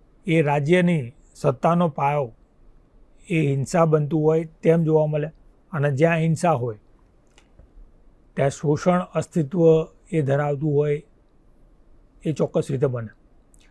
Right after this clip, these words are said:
તો આમ રાજ્યનું વ્યવસ્થિત સ્વરૂપને એ હિંસાનું કેન્દ્રીકરણ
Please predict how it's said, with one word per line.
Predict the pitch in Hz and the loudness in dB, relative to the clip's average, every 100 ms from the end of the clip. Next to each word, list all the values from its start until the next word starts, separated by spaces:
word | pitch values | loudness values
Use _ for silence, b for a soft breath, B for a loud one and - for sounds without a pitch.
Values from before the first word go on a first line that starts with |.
| b - | b -8
તો | 190 | -8
આમ | - - 175 185 | -6 -2 2 4
રાજ્યનું | 165 156 139 165 143 127 - _ _ _ _ - 175 160 | 4 2 0 2 0 -2 -12 _ _ _ _ -6 0 2
વ્યવસ્થિત | 147 165 170 - 190 | 2 0 -2 -2 -4
સ્વરૂપને | - 160 151 135 123 107 - _ _ _ _ _ 196 | -2 0 0 -2 -10 -16 -18 _ _ _ _ _ -8
એ | 156 143 | -6 -2
હિંસાનું | 147 151 190 180 185 | 0 0 0 0 2
કેન્દ્રીકરણ | 165 160 160 151 160 156 | 2 0 0 0 0 0